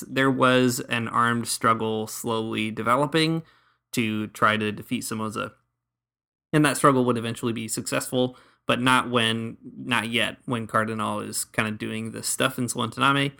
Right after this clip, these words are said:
So he's gathering this community, and, uh, that's one reason that he's sort of famous. There's lots of writing that comes out of that community, including his.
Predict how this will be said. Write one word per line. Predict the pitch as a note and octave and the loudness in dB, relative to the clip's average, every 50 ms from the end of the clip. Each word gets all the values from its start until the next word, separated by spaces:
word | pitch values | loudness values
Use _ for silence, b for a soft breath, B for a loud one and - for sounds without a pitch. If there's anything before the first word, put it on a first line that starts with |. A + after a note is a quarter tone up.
| b b b b b b b b b | b b b b b b b b b
So | - - C3+ B2 A#2+ A#2 | 4 6 6 8 6 6
he's | A#2 A#2+ B2 B2 A#2 A2 | 4 2 2 2 2 2
gathering | G#2+ D#3+ D3+ D#3+ D#3 D#3 D3 C#3+ C#3+ C#3 | 4 4 6 6 6 6 4 4 4 2
this | B2+ B2 A#2+ - | 2 0 0 -2
community, | - B2 A#2 A2+ A2+ A2+ A2+ A#2 A2 A2 A2+ A2 G#2+ - | -4 -2 -2 -2 -2 -2 -2 -2 -2 -2 -2 -2 -4 -4
and, | - A2+ G#2+ A2 A2 A2 A2 A2 | -4 -4 -4 -4 -6 -8 -8 -6
uh, | A2 G#2+ A2 A2 G#2+ | -4 -4 -4 -4 -4
that's | A2+ A#2+ A#2 A#2 - - - | -2 -2 -2 -2 -2 -8 -6
one | C#3 B2+ C3 D3 D3+ D3+ D3 C#3+ C#3 C3+ | -6 -2 4 6 6 6 6 4 4 2
reason | B2 A#2+ A#2+ A2+ B2 A#2+ | 2 0 0 -2 -4 -6
that | A#2 G#2 | -6 -6
he's | A#2 B2 A#2+ A2+ | -4 -4 -2 -2
sort | - - A#2+ A2 | 0 0 0 0
of | A2 - | 0 4
famous. | - C3+ D3+ E3 F3+ F3 - - | 4 4 4 4 2 0 -2 -4
There's | - - A#2 A2+ A2+ A2+ | -4 -4 -4 -6 -6 -4
lots | A#2 A2+ A2+ - - | -4 -4 -4 -4 -6
of | A2+ A2 A2 G#2+ A2+ | -6 -6 -6 -2 2
writing | C#3 D3 D3 D3 C#3+ C#3 | 4 4 4 4 2 0
that | C3+ B2 - | 0 -2 0
comes | - C3+ B2 A#2+ | 0 0 2 2
out | A2 A2+ | 2 2
of | A#2+ | 0
that | A#2 A2+ G#2+ - | 0 -4 -6 -6
community, | - A2+ A2+ A2+ A2+ A2 A2+ A2 | -6 -6 -4 -4 -4 -4 -4 -4
including | A2 A2+ A2 - A#2+ A2+ A2+ A2+ | -4 -4 -6 -6 -4 -4 -4 -2
his. | A2+ B2 B2 A#2+ A#2+ B2 B2 - | 0 2 2 2 2 0 -2 -6